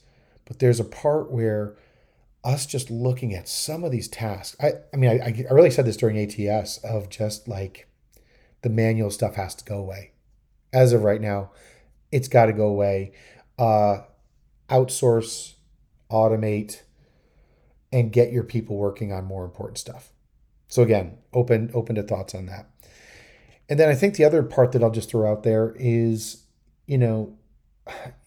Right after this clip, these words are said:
this week more than ever, uh, especially with some of the news that's kind of breaking, is, you know, the debate if, if, you know, if you will, if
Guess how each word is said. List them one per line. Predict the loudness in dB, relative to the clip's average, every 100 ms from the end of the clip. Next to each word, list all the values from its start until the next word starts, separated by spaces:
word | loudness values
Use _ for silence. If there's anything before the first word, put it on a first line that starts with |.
| _
this | 0 0 2
week | 0 -2 -4 -20 _ _ -2
more | 2 4 4
than | 4
ever, | 2 2 0 -4 -12 -20 -20 -10 -6
uh, | -6
especially | 0 0 2 0
with |
some | -2
of | -2
the | -2
news | -2 -2
that's | -4
kind | -6 -8
of | -4
breaking, | -4 -2 -4 -4
is, | -4 -4 -8 -14 -20 -20 _
you | 2
know, | 4
the | 2
debate | 2 2 4
if, | 0 -2 -6
if, | -4 -4 -8 _ _ _ _
you | -2
know, | -2 -2
if | -2
you | 2
will, | 2 2
if | -2